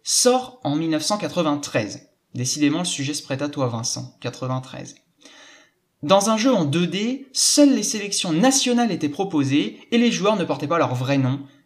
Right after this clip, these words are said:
Les licences arriveront plus tard. Un accord existait quand même avec la fifa. En mille neuf cent quatre-vingt-quatorze, Konami réagit et sort I S S, International Superstar Soccer. Les Japonais donnent eux la priorité au gameplay,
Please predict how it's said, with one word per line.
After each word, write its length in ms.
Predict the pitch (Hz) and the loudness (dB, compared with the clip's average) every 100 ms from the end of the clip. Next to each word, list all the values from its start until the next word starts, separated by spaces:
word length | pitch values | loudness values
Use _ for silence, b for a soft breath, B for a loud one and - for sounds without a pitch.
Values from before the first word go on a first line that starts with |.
| - | 2
Les 160 | 151 | 4
licences 400 | 170 143 156 165 | 4 2 -2 -2
arriveront 420 | 123 117 113 123 139 | -4 -4 -4 -4 -6
plus 320 | - 131 120 | -8 -8 -8
tard. 320 | - - _ _ _ _ _ _ B B B | -10 -16 _ _ _ _ _ _ B B B
Un 180 | 185 180 | 2 2
accord 300 | 175 233 190 | 4 2 2
existait 440 | 160 - 202 196 | -6 -6 -6 -4
quand 200 | 196 185 | 0 2
même 340 | 156 151 208 - - | 4 2 0 -4 0
avec 240 | 131 143 | 2 2
la 120 | 160 | 0
fifa. 380 | 151 135 - - - _ _ _ _ _ B B | -2 -6 -10 -14 -18 _ _ _ _ _ B B
En 80 | 156 | 4
mille 140 | 175 | 4
neuf 120 | 175 | 2
cent 140 | 185 180 | 0 -2
quatre-vingt-quatorze, 840 | 147 139 127 151 151 208 233 233 - - | -2 -2 0 0 0 -2 -2 -4 -10 2
Konami 440 | 254 226 214 196 | 4 4 2 0
réagit 460 | 147 202 165 156 226 | 0 2 2 0 -2
et 60 | |
sort 300 | - - - - | -2 -2 -4 -4
I 160 | 254 233 | 0 2
S 240 | 175 - | 0 -4
S, 260 | 120 - - B - | -6 -8 -10 B 8
International 960 | 277 277 240 220 - 208 185 180 180 - | 8 8 4 0 -2 -2 -4 -4 -6 -6
Superstar 760 | - 254 240 180 - 160 147 147 | -2 0 0 -2 -2 -2 -4 -6
Soccer. 520 | - - 180 165 - - _ B B B | -6 -4 -4 -6 -12 -14 _ B B B
Les 100 | 175 | 4
Japonais 440 | 196 247 254 285 | 6 4 6 6
donnent 260 | - 233 233 | 6 4 4
eux 80 | 247 | 2
la 140 | 240 | 2
priorité 540 | 196 202 185 175 180 233 | 2 -2 -4 -4 -6 0
au 140 | 147 | 0
gameplay, 840 | 131 170 180 175 123 123 127 - | 2 0 -2 0 0 0 -2 -12